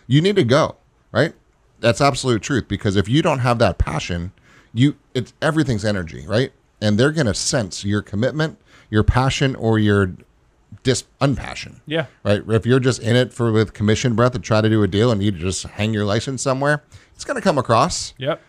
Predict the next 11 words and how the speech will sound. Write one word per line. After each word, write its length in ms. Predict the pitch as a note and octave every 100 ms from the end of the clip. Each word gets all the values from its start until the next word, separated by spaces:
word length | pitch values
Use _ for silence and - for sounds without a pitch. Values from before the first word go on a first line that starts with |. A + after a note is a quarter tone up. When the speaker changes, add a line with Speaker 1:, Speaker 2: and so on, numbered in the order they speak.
| _
Speaker 1:
And 160 | A2+ A#2
then 120 | B2+
you're 120 | B2+
not 220 | B2+ C3+
going 260 | C3+ B2 A#2
to 140 | A2
get 240 | F#2+ A2+ -
that 200 | G2+ -
full 200 | A#2 G2
buy-in. 440 | F2+ F#2+ D#2 D2
So 360 | - F#2+ F#2